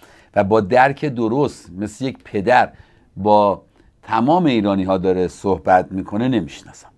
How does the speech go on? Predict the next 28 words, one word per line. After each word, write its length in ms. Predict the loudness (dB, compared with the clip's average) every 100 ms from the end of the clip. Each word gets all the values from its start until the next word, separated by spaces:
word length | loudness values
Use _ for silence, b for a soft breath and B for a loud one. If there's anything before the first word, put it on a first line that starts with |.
| _ b b b b -2
از 220 | 0 0
این 100 | -4
رو 80 | -2
هستش 440 | -2 -4 -12 -10
که 220 | -8 -8 -8 -20 _ _ _ _ _ -20
صلاح 420 | -4 0 2 2
می‌دونم 380 | 0 -6 -6 -6
که 360 | -6 -4 -2 -2
واقعاً، 400 | -2 -2 -2 -4 b b b b
اه، 440 | -4 -2 0 0 -2
بعد 360 | 0 2 2
از 160 | 0 -2
این 140 | -6
سرنگونی 880 | -8 -6 -6 -6 -10 -10 -8 -4 -4
به 160 | -4 -10
فیض 300 | -6 -6 -6
خداوند 800 | -8 -6 -2 -2 -2 -4 -4 b b b b b
با 200 | 0 2
دانشی 440 | 2 0 0 -4
که 120 | -8 -8
خدا 280 | -4 -4
به 100 | -2
ایشون 360 | -2 -4 -6 -6
داده 460 | -4 -4 -4 -6 -6
و 140 | -8
توانایی 680 | -4 -2 0 -2 0 0 -2
که 180 | -4 -2
داده، 480 | 0 0 0 -2